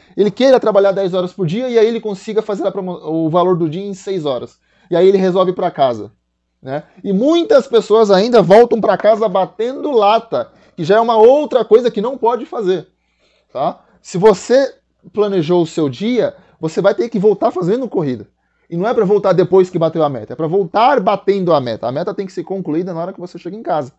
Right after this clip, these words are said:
né? Obviamente que eu não vou deixar pra completar na última corrida. Eu quero que passe do valor que eu quero, que eu planejo no dia. Eu já planejo um valor que eu consiga passar desse valor.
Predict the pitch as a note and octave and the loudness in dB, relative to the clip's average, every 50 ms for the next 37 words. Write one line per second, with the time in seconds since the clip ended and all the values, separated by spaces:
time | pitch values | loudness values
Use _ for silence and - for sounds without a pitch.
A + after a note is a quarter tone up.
0 | _ _ _ _ _ _ _ _ _ - B2 C3+ E3 F#3+ - _ - - E3+ G3 | _ _ _ _ _ _ _ _ _ -10 -4 -4 -4 -4 -4 _ -2 4 4 6
1 | F3 F3+ G3 F#3 E3+ E3+ G3 A3+ - - - B3+ B3+ G#3+ G3 G#3+ G#3 F#3 - G#3+ | 6 6 6 4 4 2 -2 -4 -4 -4 -2 -2 0 2 4 4 4 2 0 -2
2 | F#3 G3+ F#3 F3+ G3 E3+ F#3 E3+ D#3+ F#3 F#3+ F#3 E3+ F#3 F#3 - - F3+ E3 D#3+ | -4 -4 -4 -6 -4 -4 -4 -4 -4 -4 -4 -2 -2 -4 -4 -6 -8 -10 -6 -6
3 | D#3 C3 A#2 A#2 A2 A2+ - C3+ C#3 D3 C#3 - F#3+ - _ _ F3 E3+ F#3+ G#3+ | -4 -4 -4 -4 -6 -8 -6 -6 -6 -6 -6 -8 -12 -16 _ _ -2 0 0 -2
4 | - - F3 E3 D#3+ D#3+ D3+ D3+ D3 - D3 - C#3+ C#3 C#3 C#3 _ _ _ _ | -2 -6 -8 -6 -4 -4 -4 -4 -6 -6 -8 -8 -6 -6 -8 -8 _ _ _ _
5 | _ _ - D#3+ C3 D3+ D3 C#3+ D3 C3+ D3 D3 C3+ A2+ B2 C#3 D#3+ G3+ - - | _ _ -6 -4 -2 -2 -2 -2 -4 -4 -6 -6 -8 -6 -6 -4 -4 -4 -4 -8
6 | _ _ _ - D3+ D3 G#3 - F3+ - A3+ G3+ F3+ F#3+ G3 E3+ F3 E3 D3+ D#3+ | _ _ _ -2 2 4 4 4 4 4 2 2 2 2 0 0 0 -2 0 0
7 | C#3+ D3 E3+ G#3+ A3 A3 - - - F#3 F3+ - G3+ F#3+ G#3 - - G#3+ A3 C#4 | 0 2 2 0 0 0 -4 -6 -8 -10 -10 -6 -6 -6 -4 -4 -4 -6 -6 -6
8 | - - - G3+ A3 A#3 A#3 A3+ A3 F#3 E3+ D#3+ - D#3 D3+ C#3+ C3+ C3 B2 - | -8 -8 -6 -2 0 0 0 0 -2 -8 -10 -10 -10 -8 -6 -6 -4 -6 -6 -8